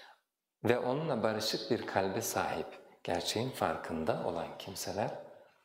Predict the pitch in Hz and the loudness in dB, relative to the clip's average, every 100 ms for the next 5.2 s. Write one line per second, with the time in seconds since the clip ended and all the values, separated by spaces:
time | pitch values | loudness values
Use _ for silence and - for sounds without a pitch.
0 | - 107 101 - 82 78 - 85 92 - | 0 0 2 0 0 0 0 0 0 -4
1 | - - - - 113 139 120 120 120 - | -14 -18 -18 0 2 4 4 2 2 0
2 | - - - 95 107 107 127 107 - 87 | 2 2 2 2 2 2 2 0 0 -2
3 | - 101 - 92 - - - 82 - 95 | 0 -4 0 -2 0 -4 -4 -4 -2 -4
4 | - - - - - - - - 104 104 | -4 -10 -12 -14 -14 -12 -12 2 4 6
5 | 98 | 4